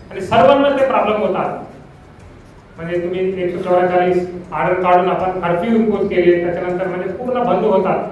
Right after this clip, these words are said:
म्हणजे जो विकतात त्यांना प्रॉब्लेम आहे, जो खरेदी करतात त्यांना प्रॉब्लेम आहे. आणि साधं म्हणजे प्रॉपर्टी नुकसान होतात. म्हणजे सर्व लोकांना, अगर काही एक वेळा दंगल झाले, सर्व लोकांना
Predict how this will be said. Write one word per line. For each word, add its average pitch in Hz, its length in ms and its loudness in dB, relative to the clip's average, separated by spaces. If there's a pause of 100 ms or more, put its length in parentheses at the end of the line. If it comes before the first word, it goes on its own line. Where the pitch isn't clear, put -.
(1040)
म्हणजे 170 220 -2
जो 170 80 0
विकतात 185 440 2
त्यांना 190 200 0
प्रॉब्लेम 180 320 2
आहे, 180 100 2
जो 170 200 -2
खरेदी 175 220 2
करतात 185 260 -2
त्यांना 196 200 -2
प्रॉब्लेम 180 360 0
आहे. 175 260 -4 (760)
आणि 202 440 -4 (1120)
साधं 170 220 0
म्हणजे 180 240 0
प्रॉपर्टी 185 440 4
नुकसान 196 300 -4
होतात. 175 300 0 (720)
म्हणजे 240 220 -2
सर्व 240 440 0
लोकांना, 208 600 -2 (160)
अगर 180 220 0
काही 185 240 2
एक 170 200 -4
वेळा 180 180 0
दंगल 170 340 -2
झाले, 156 300 -2
सर्व 160 220 -6
लोकांना 156 520 -8